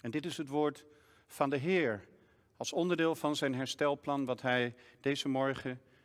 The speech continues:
in ons midden legt. Zullen we een moment stilte nemen en bidden samen? En wilt u met mij bidden, als u dat wilt, met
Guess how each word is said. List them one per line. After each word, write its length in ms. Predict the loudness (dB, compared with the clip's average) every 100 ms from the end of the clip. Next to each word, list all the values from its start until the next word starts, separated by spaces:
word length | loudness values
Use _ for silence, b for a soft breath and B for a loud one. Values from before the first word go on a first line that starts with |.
| b _
in 120 | -6
ons 140 | -4
midden 280 | -2 0 0
legt. 320 | -2 -6 -10
Zullen 180 | -10 -8
we 60 | -4
een 120 | -2
moment 300 | -2 -2 -4
stilte 420 | -4 -2 -2 -4
nemen 420 | -4 -2 -2 -6 b b b
en 320 | -8 -6 -6 -10 _
bidden 280 | 0 0 0
samen? 500 | -4 -2 -4 -8 -16 _ _ _ _ _ _ _ B B B B B B _ _ _ _ _ _ _ _ _ _ _ _ _ _ _ _ -20 _ _ _ _ _ _ _ _ _ _ _ _ _ _ _ _ _
En 120 | -4
wilt 180 | -2 -2
u 60 | 0
met 160 | 0
mij 340 | 2 4 4 4
bidden, 240 | 2 4
als 140 | 2 0
u 80 |
dat 180 | -2 -2
wilt, 360 | 0 0 0 -4
met 380 | -4 -4 -12